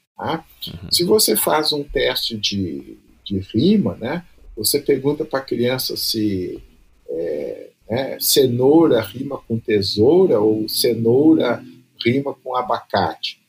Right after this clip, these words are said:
Speaker 1: Então, a criança tem que ter um conceito aritmético, numérico, que é de correspondência um a um. Ela tem que estabelecer, ela tem que ter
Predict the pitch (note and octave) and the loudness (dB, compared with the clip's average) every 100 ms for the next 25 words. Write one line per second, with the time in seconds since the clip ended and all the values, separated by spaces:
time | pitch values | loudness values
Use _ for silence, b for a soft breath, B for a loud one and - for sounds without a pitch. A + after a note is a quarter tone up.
0 | _ _ _ _ B2+ C3 - C#3+ D#3 - | _ _ _ _ 0 0 2 2 2 0
1 | F3 - F#3 G#3+ A2 - - D#3 F#3+ - | -4 -2 -2 0 0 0 0 0 0 -2
2 | - A2+ F#2 - _ _ _ _ _ _ | -2 0 -2 -8 _ _ _ _ _ _
3 | _ _ G#2 A2 C3 - A#2+ A2+ B2+ D#3+ | _ _ -6 -4 -4 -4 -2 -2 -2 -6
4 | - B2+ A#2 A2 A2+ B2+ A#2+ - - - | -8 -4 -2 0 2 0 -4 -4 -4 -2
5 | - E2+ - - G2 - F3+ - F3 F#3 | 0 0 0 -4 -4 0 -2 0 -2 -2
6 | E3+ - E3 G3+ C#4 C4+ A3+ A#3+ C3 G#2+ | -2 -2 -2 -2 -2 0 0 0 0 -2
7 | B2 A#2+ - - D3 D#3+ D#3+ D#3+ - C#3 | -4 -8 -10 -8 -4 -2 0 -2 -4 -4
8 | D3+ B2 - A#2+ - B2+ C3+ | -2 -4 -6 -10 -6 -4 -4